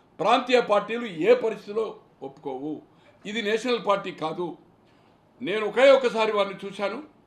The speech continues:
ఒకే ఒకసారి సెప్టెంబర్లో ఢిల్లీలో ఫిఫ్టీ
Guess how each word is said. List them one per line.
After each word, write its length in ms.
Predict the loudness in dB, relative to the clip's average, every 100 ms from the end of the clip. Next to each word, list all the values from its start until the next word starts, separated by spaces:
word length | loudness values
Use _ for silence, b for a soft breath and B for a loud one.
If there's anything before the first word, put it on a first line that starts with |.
| _ _
ఒకే 280 | -6 6 8
ఒకసారి 480 | 8 4 -6 -6 -6
సెప్టెంబర్లో 760 | -10 -8 -6 -6 -6 -6 -8 -14 _ _ _ _ -8
ఢిల్లీలో 580 | -4 0 2 4 4 0 -12 _ _ _ -12
ఫిఫ్టీ 460 | -12 -2 4 4